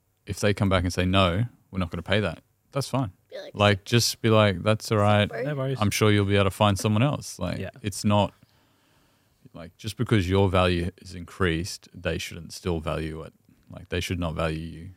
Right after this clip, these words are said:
Speaker 3: Yeah.
Speaker 1: lower than that. If they
Speaker 3: Yeah.
Speaker 1: are, then they're probably not,
Speaker 2: The
Speaker 1: yeah, they're
Speaker 2: client's
Speaker 1: not the
Speaker 2: for
Speaker 1: clients for
Speaker 2: you.
Speaker 1: you.
Speaker 3: That's
Speaker 1: Yeah.
Speaker 3: right. That's right.
Speaker 1: Mm.
Speaker 3: And it's not worth, um,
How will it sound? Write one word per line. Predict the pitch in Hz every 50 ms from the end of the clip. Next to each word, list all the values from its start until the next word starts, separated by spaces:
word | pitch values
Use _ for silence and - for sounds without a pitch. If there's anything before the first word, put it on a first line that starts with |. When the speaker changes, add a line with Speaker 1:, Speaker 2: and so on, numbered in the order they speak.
| _ _ _ _ _
Speaker 3:
Yeah. | - 104 -
Speaker 1:
lower | 87 85 82 82 82
than | - 82 80
that. | 78 78 92 120 180 - -
If | - 98 - -
they | 95 90
Speaker 3:
Yeah. | 85 101 95 - - _ _ _
Speaker 1:
are, | - 90 90 95 110 117
then | 107 98 92 90 92 98
they're | 92 90 95 95
probably | 95 - 95 95 104 101
not, | 95 95 92 - - _ _ _ _ _ _ _ _ _ _ _ _ _ _ _ _ _
Speaker 2:
The | -
Speaker 1:
yeah, | 95 -
they're | - - - 92
Speaker 2:
client's | 101 - - 104 - - 98 98 101
Speaker 1:
not | 107 113 110
the | 113
Speaker 2:
for | 107 -
Speaker 1:
clients | - 107 104 104 104 98 -
for | - -
Speaker 2:
you. | 107 117 139
Speaker 1:
you. | 127 95 87
Speaker 3:
That's | 101 113 110
Speaker 1:
Yeah. | 117 120
Speaker 3:
right. | 139 151 92 95 - _ _ _
That's | 123 113 - -
right. | 143 160 180 156 _ _ _ _ _ _ -
Speaker 1:
Mm. | 101 98
Speaker 3:
And | 123 135
it's | 143 - -
not | 131 139 139 85 82
worth, | 123 123 123 123 120 117 - - -
um, | 117 110 107 107 104 104 101 98 98 98 98